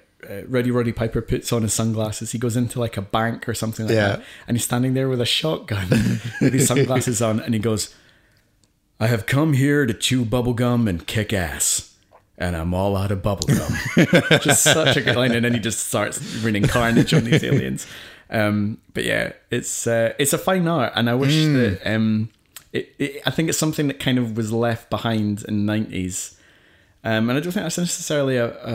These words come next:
Speaker 1: a, a good thing. I, I, I'm quite a fan of a, a post-
Speaker 2: Did they do
Speaker 1: or
Speaker 2: any in
Speaker 1: pre-,
Speaker 2: Skyfall?
Speaker 1: Uh,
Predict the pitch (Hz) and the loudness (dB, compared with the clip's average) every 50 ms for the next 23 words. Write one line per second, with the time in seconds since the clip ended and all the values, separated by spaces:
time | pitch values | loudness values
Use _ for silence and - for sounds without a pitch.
0 | 110 110 107 107 - - _ _ _ _ _ _ _ _ _ - 123 117 - 131 | -2 -2 -4 -4 -8 -12 _ _ _ _ _ _ _ _ _ -8 -6 -4 -2 -2
1 | 123 123 - - 156 156 120 110 110 117 117 117 - - 120 127 - - 117 - | -2 -2 -2 -2 0 0 0 0 -2 -2 -2 -4 -2 -2 -2 -2 -2 -2 -2 -2
2 | 127 135 135 135 - 127 117 113 - - 120 123 123 117 104 110 110 107 104 104 | -2 -2 -2 -2 -2 -4 -4 -4 -4 -2 -2 0 0 -2 -2 -2 -4 -4 -2 -4
3 | 104 - - - 110 - - - 110 110 - - - _ _ _ - - - - | -6 -8 -10 -12 -12 -10 -8 -8 -8 -8 -8 -10 -14 _ _ _ -16 -14 -12 -8
4 | - 135 143 160 147 156 151 151 143 139 135 127 - - - - 135 127 127 123 | -6 -4 -4 -2 -2 0 0 0 0 0 0 0 0 -2 -4 -4 -2 -2 -2 -2
5 | 117 - - 73 71 73 71 - - - - - - _ _ _ _ _ - - | -2 -4 -4 -4 -4 -6 -6 -8 -14 -20 -20 -20 -20 _ _ _ _ _ -8 -8
6 | - - - - _ _ _ _ _ _ _ _ _ _ _ - 113 113 117 113 | -8 -10 -20 -20 _ _ _ _ _ _ _ _ _ _ _ -4 -2 0 0 0